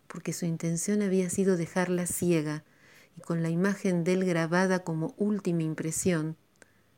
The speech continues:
pudo detenerla ella con el dorso de sus manos en un movimiento rápido de defensa que delató la inquietud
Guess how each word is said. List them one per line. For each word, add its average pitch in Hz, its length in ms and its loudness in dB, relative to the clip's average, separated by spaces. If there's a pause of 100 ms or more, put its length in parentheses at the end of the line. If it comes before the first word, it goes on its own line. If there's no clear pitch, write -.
(460)
pudo 208 180 4
detenerla 180 640 2
ella 185 280 0
con 160 200 -2
el 160 180 -2
dorso 185 360 0
de 175 100 2
sus 160 240 -4
manos 151 480 0 (420)
en 165 200 0
un 202 120 6
movimiento 175 680 2
rápido 175 500 2
de 151 140 2
defensa 185 560 0
que 165 120 -2
delató 151 440 -2
la 185 100 2
inquietud 165 560 0